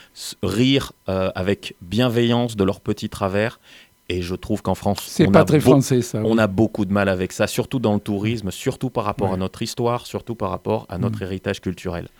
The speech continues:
Speaker 1: Euh,
Speaker 2: Et donc, cette distance-là, euh,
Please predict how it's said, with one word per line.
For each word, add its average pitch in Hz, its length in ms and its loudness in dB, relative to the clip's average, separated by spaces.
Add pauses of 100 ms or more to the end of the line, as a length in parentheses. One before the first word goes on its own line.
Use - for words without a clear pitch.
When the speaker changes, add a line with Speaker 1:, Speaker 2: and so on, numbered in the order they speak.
(540)
Speaker 1:
Euh, 82 260 -4
Speaker 2:
Et 104 60 0
donc, 147 160 4
cette 185 240 4
distance-là, 165 960 2 (320)
euh, 110 420 -4